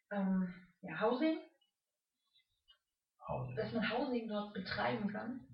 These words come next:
Speaker 1: Das Problem daran ist allerdings, dass die Bauplätze nur begrenzt sind.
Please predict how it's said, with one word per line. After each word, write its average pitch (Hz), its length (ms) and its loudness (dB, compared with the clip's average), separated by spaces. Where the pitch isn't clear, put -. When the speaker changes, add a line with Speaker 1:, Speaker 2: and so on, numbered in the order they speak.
Speaker 1:
Das 214 200 -4
Problem 285 500 0
daran 196 300 4
ist 214 120 -2
allerdings, 226 460 4
dass 214 200 -2
die 220 300 -4
Bauplätze 185 480 4
nur 170 140 0
begrenzt - 560 -4
sind. 180 220 -4